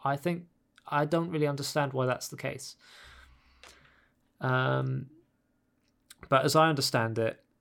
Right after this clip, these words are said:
her, her love, her loved one Dillion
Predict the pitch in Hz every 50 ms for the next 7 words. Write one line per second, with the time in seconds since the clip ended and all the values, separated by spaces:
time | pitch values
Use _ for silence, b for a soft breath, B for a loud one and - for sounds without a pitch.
0 | _ _ _ _ _ _ _ _ _ _ _ _ _ _ - - - - 123 123
1 | 123 120 117 117 117 113 - - - - - _ _ _ _ _ _ _ _ _
2 | _ _ _ _ _ _ _ - - - 127 123 120 117 117 120 127 131 131 131
3 | 131 131 - - - - - _ _ - 123 127 127 127 127 - - 127 123 120
4 | 120 - - - 139 135 127 131 127 120 123 127 131